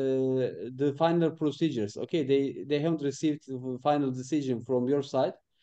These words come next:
and they are asking, uh, "Shall we expedite, uh, the process?" Uh, maybe, uh, can you, if, if, if you don't mind,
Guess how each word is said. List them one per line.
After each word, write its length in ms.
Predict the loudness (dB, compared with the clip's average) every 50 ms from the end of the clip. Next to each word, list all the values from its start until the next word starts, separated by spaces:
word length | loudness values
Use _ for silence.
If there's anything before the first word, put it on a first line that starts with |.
| _ _ _ -2
and 260 | 0 2 2 4 4
they 140 | 6 6 8
are 120 | 8 8
asking, 380 | 6 6 4 2 0 0 0 0 -2
uh, 380 | -2 0 2 2 2 2 2 0
"Shall 480 | -2 -4 0 4 6 6 6 6 4
we 500 | 2 -2 -2 0 2 2 2 2 2 -2 -6 -4
expedite, 800 | -4 -4 -6 -4 -2 -2 2 4 6 6 6 6 4 0 -10 -14 -8 -4
uh, 220 | 0 0 0 2
the 120 | 0 -2
process?" 640 | -2 0 0 0 0 0 -2 -6 -6 -6 -8 -14 -20 _ _ _ _ _ _ _ _ _ _ _ _ _ _ -10
Uh, 140 | -6 -4 -2
maybe, 840 | 0 0 2 2 2 2 2 0 0 2 2 2 2 2 2 0 -2 -6 _ _ _ _ _ _ -10
uh, 920 | -6 -4 -4 -2 -2 -2 -2 -2 -2 -4 -4 -4 -4 -4 -2 -2 -2 -4 -4 -4
can 160 | -2 0 2 4
you, 180 | 4 4 4
if, 300 | 2 2 0 -4 -4 -4
if, 280 | -2 -2 -2 -2 -2 -4
if 140 | -4 -2 0
you 60 | 2
don't 200 | 2 4 4 4
mind, 280 | 2 2 2 0 -4